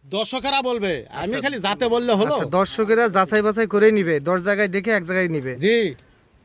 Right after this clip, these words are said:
Speaker 1: দর্শকেরা খালি পানির দামে গরু
Speaker 2: আচ্ছা, এটা
Speaker 1: কিনতেছে।
Speaker 2: হাইট কতখানি হবে
Speaker 1: এটা
Speaker 2: এটা?
Speaker 1: হাইট পঁয়তাল্লিশ, ছয়চল্লিশ।
Speaker 2: পঁয়তাল্লিশ, ছয়চল্লিশ হাইট হবে।
Speaker 1: পাগুলো দেখেন, পাগুলো খাড়া কত।
Speaker 2: একেবারে স্ট্রেট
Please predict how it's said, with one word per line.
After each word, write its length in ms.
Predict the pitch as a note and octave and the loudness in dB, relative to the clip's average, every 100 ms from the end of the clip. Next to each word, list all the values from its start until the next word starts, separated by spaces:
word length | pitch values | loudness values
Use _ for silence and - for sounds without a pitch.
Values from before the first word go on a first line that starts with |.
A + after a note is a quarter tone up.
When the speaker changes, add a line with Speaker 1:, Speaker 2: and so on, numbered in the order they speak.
| _ | _
Speaker 1:
দর্শকেরা 460 | C#3+ F#3+ A#3 B3 B3+ | -8 -8 -4 -2 0
খালি 140 | B3+ | -2
পানির 380 | B3 A3 A#3+ C4 | -2 -2 -2 0
দামে 200 | B3+ C4+ | 0 0
গরু 120 | B3 | 0
Speaker 2:
আচ্ছা, 140 | B3 A3+ | 2 2
এটা 80 | A#3+ | 2
Speaker 1:
কিনতেছে। 200 | E3+ G3 | 2 2
Speaker 2:
হাইট 200 | A3+ - | 0 -2
কতখানি 380 | A#3 A3 G#3+ G3 | -6 -4 -4 -4
হবে 200 | E3+ E3 | -4 -4
Speaker 1:
এটা 80 | E3 | -4
Speaker 2:
এটা? 200 | G#3 G#3+ | -2 -2
Speaker 1:
হাইট 140 | B3 | -4
পঁয়তাল্লিশ, 560 | A#3+ A#3+ C4 B3+ B3 - | -2 -2 -2 -2 -2 -4
ছয়চল্লিশ। 500 | A#3+ A3+ A3 F#3 C#3+ - - _ _ - | -4 -4 -4 -4 -6 -14 -20 _ _ -10
Speaker 2:
পঁয়তাল্লিশ, 460 | D#3 - D#3 D#3 | -10 -8 -8 -8
ছয়চল্লিশ 440 | - D#3+ D#3 D3 C#3 | -4 -4 -2 -6 -2
হাইট 200 | C#3 C3+ | -2 -2
হবে। 180 | B2 C3 - - - - - _ - - - - - - - - - - - - - - - - - | -12 -14 -18 -20 -20 -20 -20 _ -20 -18 -16 -14 -14 -14 -16 -20 -20 -14 -14 -14 -18 -20 -16 -16 -6
Speaker 1:
পাগুলো 420 | D#3+ G3+ A3 B3 A3+ | 0 2 4 2 0
দেখেন, 260 | G#3+ G#3+ | 0 0
পাগুলো 380 | G#3 G#3 A3 A#3 - - | 0 -2 0 -2 -6 -8
খাড়া 220 | A3 A#3+ A#3 | -4 -4 -4
কত। 180 | A3+ | -6
Speaker 2:
একেবারে 520 | G3 E3 F3 G#3 G#3 G3 | -4 -4 -2 0 0 -2
স্ট্রেট 280 | - G3 | -2 -4